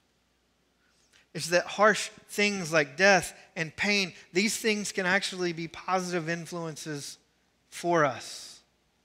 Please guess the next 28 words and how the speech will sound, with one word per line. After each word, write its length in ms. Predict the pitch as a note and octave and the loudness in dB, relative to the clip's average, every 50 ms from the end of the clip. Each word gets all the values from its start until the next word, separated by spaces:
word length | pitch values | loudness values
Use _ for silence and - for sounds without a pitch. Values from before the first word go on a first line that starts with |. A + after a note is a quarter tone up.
| _ _ _ _ _ _ _ _ _ _ _ _ _ _ _ _ _ _ _ _ _ _ _ _ - _ - - - - _ D3+ | _ _ _ _ _ _ _ _ _ _ _ _ _ _ _ _ _ _ _ _ _ _ _ _ -20 _ -20 -20 -20 -20 _ 2
Death 260 | C3+ F#3 F#3+ F#3+ - | 6 8 8 8 6
might 240 | G#3 G3+ G#3+ G#3+ F#3 | 4 4 4 4 4
be 140 | G3 A3 G3 | 0 0 0
the 100 | F3 E3 | 0 0
very 380 | D3+ F3 F#3 G3 G3 F#3+ F#3 | 2 4 4 6 6 4 2
thing, 460 | F3 - - - G#3+ G#3 G3 F3+ D#3 - - - - - | 0 -4 -4 -2 0 0 0 -2 -6 -14 -18 -20 -14 -4
looking 420 | F3+ F3+ G#3+ G#3+ A3+ G#3 F#3+ F3 E3 | 4 4 4 4 4 -4 -2 2 6
death 340 | G3 G#3 F#3 D#3+ - - - - - _ - | 8 8 8 6 2 -6 -14 -18 -20 _ -4
in 160 | F#3 F#3+ G3+ | -2 -2 0
the 120 | F#3+ F3 D3+ | 0 -2 -2
face, 680 | - - G#3+ G#3+ G#3 E3 - - - - - - - - _ _ _ _ - _ _ D#3+ | 0 2 4 4 4 2 0 -4 -8 -8 -10 -12 -16 -20 _ _ _ _ -20 _ _ -6
dealing 400 | D3 F#3 G#3+ A#3 A3+ G#3 F#3+ F3 | 0 2 2 4 4 2 2 0
with 120 | F3 E3 | -2 -2
the 80 | F3+ F3 | -2 0
difficulties 640 | D#3 G3 F#3+ G#3 F3+ - G3+ F#3+ F3+ F#3+ F3+ D#3 E3+ | 0 0 0 0 -2 0 0 -2 0 -2 -4 -4 -4
of 160 | D#3 D3+ E3+ | -4 -2 2
life, 400 | G3 G3 G3 F3 - - - - - | 4 4 4 4 2 -6 -18 -10 2
might 220 | E3+ G3+ A#3 G#3 | 4 4 4 4
be 80 | A3+ A#3+ | 2 2
the 140 | F#3+ F#3 | 2 0
very 360 | D#3 D3 F3+ G3 G#3+ A3+ A3+ G3 | 2 4 4 4 4 4 2 -2
thing 360 | - - - G#3 G3 F#3+ E3+ | -4 -4 -4 -4 -4 -4 -6
that 140 | E3+ - - | -8 -8 -8
stops 480 | - - - G3 F#3 F#3+ G#3 - - G3+ | -10 -6 -4 -2 -2 -2 -4 -6 -4 -2
us 240 | G3 E3+ - - | -2 -2 -4 -8
from 180 | - G3 F3+ D#3+ | -8 -8 -8 -8
expecting 800 | D#3+ - - - - - G3+ F#3+ F3+ - - F#3+ F#3 F3 E3 - - - - _ _ - | -8 -8 -8 -10 -6 0 2 2 2 0 -4 -10 -10 -10 -10 -14 -18 -20 -20 _ _ -12
too 500 | - - - G#3+ G#3+ G#3+ G#3 G#3 G#3 | -10 -6 -4 -2 -2 -2 -2 -2 -4